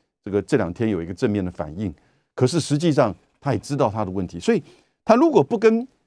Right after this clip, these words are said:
习近平坐下来谈这些问题的时候呢，他很难进入到明年。明年是选举年，美国的其中的选举年，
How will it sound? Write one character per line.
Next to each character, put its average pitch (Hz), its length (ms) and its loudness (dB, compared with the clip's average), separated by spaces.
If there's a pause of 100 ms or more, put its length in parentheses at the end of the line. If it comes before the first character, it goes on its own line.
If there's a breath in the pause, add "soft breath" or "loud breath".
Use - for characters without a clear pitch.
(380)
习 196 160 -2
近 226 120 0
平 165 140 4
坐 202 160 4
下 160 120 0
来 135 100 4
谈 127 280 -6
这 190 120 -2
些 175 100 -2
问 185 220 2
题 - 140 -12
的 87 80 -10
时 92 140 -12
候 98 180 -8
呢， 82 120 -10 (400)
他 185 220 0 (160)
很 123 300 0
难 135 220 2
进 220 220 0
入 180 100 4
到 139 200 4
明 113 380 0
年。 90 320 -2 (340)
明 214 180 4
年 226 140 4
是 247 140 2
选 175 280 2
举 143 160 -2
年， 82 240 -8 (440)
美 127 140 0
国 170 180 4
的 190 120 6
其 156 380 -4
中 202 360 2
的 151 80 4
选 123 340 -2
举 98 160 -8
年， 78 260 -10